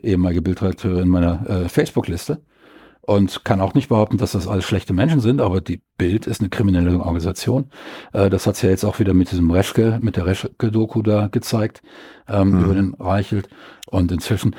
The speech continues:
Speaker 1: aber wie gesagt, mit Boykottaufrufen bin ich immer sehr, sehr vorsichtig und die Nonchalance, mit der da über Fakten und über die Komplexität der Diskussion hinweggegangen wurde, ähm, im Falle von,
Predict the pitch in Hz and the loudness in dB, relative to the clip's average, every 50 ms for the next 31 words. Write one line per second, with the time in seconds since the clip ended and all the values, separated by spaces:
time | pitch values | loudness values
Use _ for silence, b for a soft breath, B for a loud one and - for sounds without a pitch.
0 | B B - 110 127 127 170 165 156 147 151 113 - - - - 123 120 139 135 | B B 0 2 2 2 2 2 2 2 2 2 0 -4 -8 -2 0 0 0 2
1 | - 143 135 - 156 123 120 120 104 - 113 113 98 104 98 101 98 90 95 95 | 2 0 0 2 0 0 0 -2 -2 -2 -2 0 0 0 0 2 2 2 2 2
2 | 92 90 80 90 95 104 110 95 82 92 85 82 - - 104 95 87 90 87 82 | 2 0 0 0 2 2 2 2 2 0 -2 -2 -2 -2 -2 -2 -2 -4 -8 -10
3 | 78 - - 98 90 85 - - - 85 87 85 - - - _ - 101 95 95 | -10 -8 -6 -4 -4 -4 -4 -6 -4 -4 -4 -4 -6 -10 -14 _ -8 -2 0 0
4 | 101 95 - 101 92 101 120 127 123 120 - - - - - 107 101 95 98 95 | 0 0 -2 0 2 2 4 4 2 0 -2 -4 -6 -2 0 0 0 2 2 0
5 | 90 - 104 92 87 87 87 B B B B B B - - - 135 127 127 - | 0 -2 -2 -2 -2 -4 -4 B B B B B B -14 -4 -4 -2 -4 -4 -8
6 | - - 135 113 107 95 92 95 90 - - 110 95 92 90 87 101 92 82 - | -4 0 2 2 4 4 2 2 0 0 -2 -2 0 0 0 0 0 -2 -2 -2
7 | - 104 101 - 101 - - 98 - - - 113 113 - 101 82 95 - - 92 | -2 -2 -2 0 -2 -4 -4 -6 -4 -2 0 0 0 0 -2 -2 -4 -4 -4 -6
8 | 87 - - 110 104 110 104 B B B B B B B B B - 98 95 92 | -6 -2 0 2 2 2 0 B B B B B B B B B 0 0 2 2
9 | 110 - - - - _ - 104 90 - - 113 104 110 110 104 98 92 87 98 | 0 -2 -4 -10 -8 _ -4 -4 -4 -2 0 0 2 4 4 4 4 2 2 2
10 | 104 98 104 113 95 101 95 90 90 90 87 92 90 87 90 90 85 87 85 82 | 2 2 2 2 4 4 4 4 4 2 2 0 0 2 2 0 0 -2 -4 -6
11 | - - 92 87 90 90 - - - 85 80 82 80 | -4 -2 -2 0 0 0 -2 -2 -2 -2 -2 -2 -4